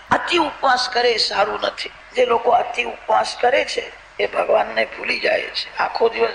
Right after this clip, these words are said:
દાળ ભાતનું જ સ્મરણ કરે, "મેં ખાધું નથી, મેં ખાધું નથી." ઉપવાસ તો જગતને ભૂલવા માટે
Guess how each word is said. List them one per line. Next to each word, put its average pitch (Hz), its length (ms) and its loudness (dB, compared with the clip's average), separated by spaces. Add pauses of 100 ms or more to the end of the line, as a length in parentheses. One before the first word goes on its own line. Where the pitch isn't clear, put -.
દાળ 202 240 2
ભાતનું 214 460 0
જ 240 100 -2
સ્મરણ 220 320 0
કરે, - 300 -8 (420)
"મેં - 100 2
ખાધું - 320 0
નથી, - 340 -8
મેં - 80 -4
ખાધું - 300 -4
નથી." - 420 -18 (180)
ઉપવાસ 370 540 4
તો 330 100 4
જગતને 311 600 4
ભૂલવા 330 500 4
માટે - 480 -2